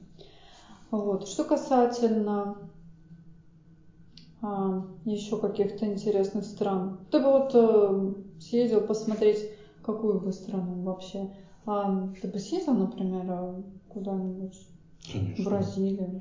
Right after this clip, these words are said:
Speaker 2: В Бразилию? Наверное, да.
Speaker 1: Да что там такого, чтобы... Вот в Бразилию кто-то эмигрирует?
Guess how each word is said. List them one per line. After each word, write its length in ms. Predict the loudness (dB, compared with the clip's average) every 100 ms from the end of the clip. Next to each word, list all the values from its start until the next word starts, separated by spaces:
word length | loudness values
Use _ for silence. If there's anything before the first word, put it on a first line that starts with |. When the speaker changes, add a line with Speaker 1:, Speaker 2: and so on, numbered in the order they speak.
| -8
Speaker 2:
В 100 | -6
Бразилию? 540 | -2 0 0 -2 -6 -4
Наверное, 260 | 0 2
да. 220 | 0 -4 -6 -10 -18 -20 -20 -20 -20 -20 -20 -20 -20 -20 -10
Speaker 1:
Да 80 | -10
что 180 | -6 -6
там 160 | -2 -2
такого, 440 | 0 2 2 0
чтобы... 540 | -4 -10 -8 -8 -6 -4
Вот 180 | -4 0
в 40 |
Бразилию 360 | 2 4 2 -4
кто-то 240 | -4 -4
эмигрирует? 600 | -2 -2 -2 -2 -4 -8